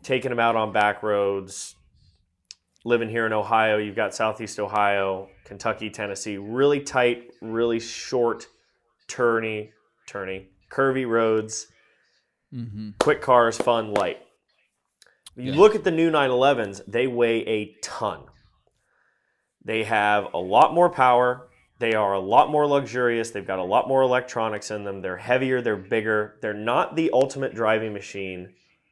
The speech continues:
Speaker 2: Yeah. And e-, even Porsche,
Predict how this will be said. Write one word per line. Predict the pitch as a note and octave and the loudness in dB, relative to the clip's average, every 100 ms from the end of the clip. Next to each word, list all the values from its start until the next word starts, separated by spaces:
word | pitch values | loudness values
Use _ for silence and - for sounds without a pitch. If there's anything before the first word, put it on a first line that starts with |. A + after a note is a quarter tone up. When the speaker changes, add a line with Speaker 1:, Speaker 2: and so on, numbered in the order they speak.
| _ - | _ -6
Speaker 2:
Yeah. | C3 A2+ G#2 - _ _ _ _ | -2 -2 -4 -10 _ _ _ _
And | C#3 C3+ | -8 -6
e-, | D3 - _ _ _ _ _ _ - | -8 -14 _ _ _ _ _ _ -4
even | G3 G#3+ G3 | -2 0 0
Porsche, | C#3+ C#3 C#3 - A2+ G#2 G2 | 2 4 2 0 -4 -4 -6